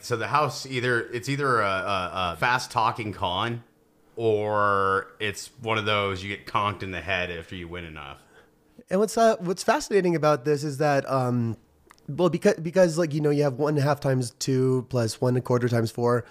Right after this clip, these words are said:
Speaker 2: the amount, the amount that someone is expected to win on this is infinity. So it's interesting that you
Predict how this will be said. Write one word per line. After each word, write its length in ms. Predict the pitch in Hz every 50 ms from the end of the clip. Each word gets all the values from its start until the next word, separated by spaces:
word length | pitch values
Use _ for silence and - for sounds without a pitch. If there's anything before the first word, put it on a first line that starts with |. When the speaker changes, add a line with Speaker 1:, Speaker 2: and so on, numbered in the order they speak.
| - - - - - -
Speaker 2:
the 80 | - 160
amount, 420 | 156 170 190 226 277 285 - -
the 100 | 160 180
amount 340 | 190 180 175 185 208 254 269
that 100 | 247 233
someone 340 | - 214 202 202 196 190 - -
is 140 | 165 143 151
expected 480 | 143 - - - 185 180 180 175 160
to 80 | - 147
win 200 | 135 156 175 165
on 120 | 156 139
this 160 | 131 131 -
is 120 | 147 131 113
infinity. 480 | 127 123 - - 175 156 131 127 117
So 180 | 113 - - 165
it's 140 | 156 - - 151 170 -
interesting 440 | - 202 220 214 180 - - 165 156
that 100 | 143 139
you 400 | 135 151 170 160 156 151 143